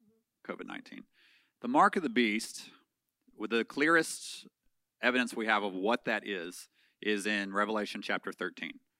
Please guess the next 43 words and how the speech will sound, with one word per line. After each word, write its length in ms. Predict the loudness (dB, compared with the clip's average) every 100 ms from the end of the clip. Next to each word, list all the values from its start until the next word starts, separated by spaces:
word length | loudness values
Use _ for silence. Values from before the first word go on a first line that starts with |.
| _
You 140 | -6
wanna 280 | 0 2 4
know 360 | 4 8 10 10
Revelation 600 | 8 6 6 4 2 0
thirteen 520 | 2 2 0 -4 2
well 340 | 4 4 2
if 160 | -2 -4
you 60 | -4
wanna 160 | -2
know 100 | -4
the 80 | -4
mark 180 | -6 -8
of 60 |
the 60 | -10
beast. 240 | -14 -14 _ -20 -20 _
Um, 260 | 0 0 0 6
that 180 | 8 8
is 120 | 6
the 80 | 2
chapter 380 | 6 6 6
about 280 | 2 4 2
the 100 | 4
Antichrist. 640 | 2 2 -4 -8 -14 -16 _ _ _ 0
Now, 260 | 4 4 4
I 60 |
wanna 360 | 6 8 8 4 _ _ _ _ _ _ _ _ -2
just 180 | 0
say 160 | 4 4
something 300 | 4 0 0
here. 120 | 2
Revelation 520 | 4 6 6 4 2
thirteen 560 | 2 0 2 0 0 -2 2
is 120 | 4
the 140 | 4 6
only 300 | 6 6 6
chapter 400 | 6 4 4 0
that's 200 | -2 -6
specifically 540 | -4 0 2 2 2
<laughs> 20 |
devoted 380 | 4 2 4 2
to 80 | 0
the 120 | -2
Antichrist. 500 | -2 -4 -6 -8 -8